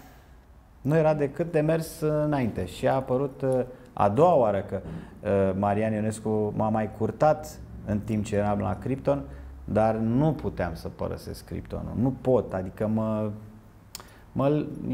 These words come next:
așa sunt, mă leg sufletește și după aia mi-e greu. Chiar dacă e greu, stau acolo până când începe să se scufunde, dacă se scufundă. Nu se scufunda nimic. Krypton nu putea să meargă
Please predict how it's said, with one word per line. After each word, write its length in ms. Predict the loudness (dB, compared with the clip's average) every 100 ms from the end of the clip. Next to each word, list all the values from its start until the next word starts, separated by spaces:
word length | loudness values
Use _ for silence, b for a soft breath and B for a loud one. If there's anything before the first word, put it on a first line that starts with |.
| 0
așa 320 | 0 2 0
sunt, 560 | 0 4 4 4 -4 -4
mă 180 | 0 2
leg 360 | 4 4 2 -2
sufletește 840 | -8 -4 -2 -2 0 -2 -2 -4
și 200 | -4 -4
după 200 | -4 2
aia 100 | 2
mi-e 160 | 2 0
greu. 220 | 2 0
Chiar 260 | 2 0 0
dacă 300 | 0 0 -4
e 60 |
greu, 280 | 0 2 0
stau 280 | 0 0 0
acolo 400 | 0 0 2 2
până 320 | 0 -2 -2
când 380 | -2 -2 0 -2 B B
începe 420 | -2 0 0 2 0
să 140 | 0
se 180 | -2 -4
scufunde, 520 | -4 -8 -2 2 2
dacă 300 | 2 0 -4
se 140 | -6
scufundă. 540 | -8 -6 -6 -2 -2 -2 B B
Nu 100 | 0
se 160 | 2
scufunda 480 | 0 -2 -4 0 0
nimic. 420 | 0 0 -2 -4 -12
Krypton 340 | -6 -6 -4 -4
nu 60 |
putea 240 | -4 -4 -4
să 160 | -2
meargă 340 | -2 -2 -2